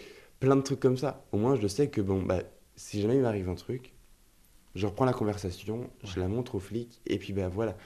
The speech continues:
Speaker 1: Bon, certes, c'est une petite partie, ça se trouve, on, ils retrouveront jamais le mec et tout ça.
Speaker 2: Et ça se trouve, et je te souhaite que ça ne t'arrive jamais.
Speaker 1: J'espère, j'espère en tout cas, parce que jusqu'à aujourd'hui, j'ai pris toutes les précautions pour.
Speaker 2: C'est quoi les précautions qu'il faut prendre alors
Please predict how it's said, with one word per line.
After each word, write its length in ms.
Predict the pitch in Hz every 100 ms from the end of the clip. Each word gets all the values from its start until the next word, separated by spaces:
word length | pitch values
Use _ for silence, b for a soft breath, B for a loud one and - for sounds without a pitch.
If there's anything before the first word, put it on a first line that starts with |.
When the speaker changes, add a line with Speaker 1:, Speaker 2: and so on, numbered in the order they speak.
| B 107
Speaker 1:
Bon, 100 | 120
certes, 380 | 120 165 - -
c'est 140 | -
une 80 | 113
petite 320 | 127 127 123
partie, 380 | 131 113 151 143
ça 60 |
se 40 | 117
trouve, 160 | 120
on, 180 | 113 107
ils 60 | 107
retrouveront 460 | 95 - 104 113
jamais 260 | 107 117 123
le 60 | 127
mec 180 | 123
et 60 | 127
tout 120 | 123
ça. 200 | 127 165 B B -
Speaker 2:
Et 80 |
ça 260 | 107 - 120
se 100 | -
trouve, 240 | - 139 117
et 100 | 98
je 160 | 101
te 160 | 104 110
souhaite 240 | - -
que 80 | -
ça 160 | - 104
ne 80 | 101
t'arrive 300 | 104 123 98
jamais. 440 | 101 131 240 - -
Speaker 1:
J'espère, 640 | 98 98 117 - 156 151 98
j'espère 420 | 110 - 147 120
en 60 |
tout 160 | 98 110
cas, 160 | 143 120
parce 180 | 104
que 180 | - 113
jusqu'à 280 | 104 120 131
aujourd'hui, 480 | 120 110 110 135 147
j'ai 140 | 113
pris 140 | 104 98
toutes 280 | - 147
les 80 | 131
précautions 560 | - 120 127 120 117 101 -
pour. 300 | 113 127 B B -
Speaker 2:
C'est 160 | - 127
quoi 120 | 160
les 100 | 135
précautions 360 | 123 - 113
qu'il 120 | 104 95
faut 120 | 104
prendre 280 | - 104 92
alors 240 | 92